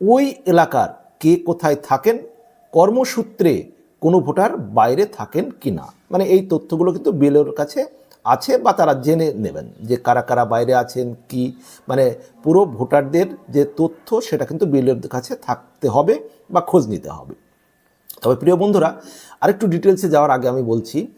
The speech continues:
আপনাদের যে কোনো সমস্যা থাকলে, এসআইআর সংক্রান্ত প্রশ্ন থাকলে অবশ্যই কমেন্ট বক্সে জানাবেন।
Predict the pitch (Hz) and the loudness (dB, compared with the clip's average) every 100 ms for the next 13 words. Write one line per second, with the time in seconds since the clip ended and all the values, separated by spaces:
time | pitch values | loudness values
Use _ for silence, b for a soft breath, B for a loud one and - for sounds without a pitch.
0 | B B 107 175 185 139 160 202 208 - | B B -4 2 2 0 -2 -2 -2 -2
1 | 190 196 143 - - 90 117 - 139 139 | -2 -2 -6 -8 -8 -4 -4 0 0 0
2 | - 123 123 120 123 117 - 208 214 151 | -4 -6 -2 -2 -2 -8 0 0 0 -6
3 | - 85 98 127 175 - 165 - 110 127 | -6 -8 -4 -2 -2 -4 -8 -4 -2 -2
4 | 120 - 117 110 117 | -4 -4 -4 -2 -4